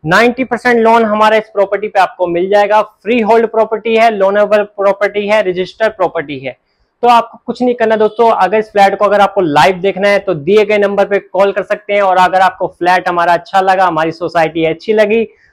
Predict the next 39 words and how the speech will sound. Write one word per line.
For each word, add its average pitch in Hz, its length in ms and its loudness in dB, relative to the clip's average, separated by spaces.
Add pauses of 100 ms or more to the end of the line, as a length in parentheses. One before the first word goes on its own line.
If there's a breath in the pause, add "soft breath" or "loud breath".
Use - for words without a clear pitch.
तो 185 80 2
दिए 202 280 4
गए 220 120 4
number 208 260 2
पे 208 180 0
call 208 300 2
करें 220 400 0 (380)
और 185 160 4
site 180 400 0
visit 156 400 -2 (220)
कर 220 120 0
सकते 202 320 -4
हैं। 156 280 -2 (100)
साइट 226 280 2
विजिट 247 240 -2
करने 240 200 0
का 240 100 2
दोस्तों 226 320 0
कोई - 180 2
charges 165 540 0
नहीं 202 160 0
है 202 100 4
extra, 208 440 0 (140)
free 240 160 0
of 240 100 4 (140)
cost 220 240 0
है। 226 160 2
बस - 260 0
आप 190 220 2
अपना 196 320 0 (340)
कीमती 214 260 -2
समय 220 260 -2
निकाल 190 340 2
कर 185 160 0
आएं 196 240 0
और 196 140 2
हम 180 140 -2
आपको 180 240 -2
आपके 190 360 -4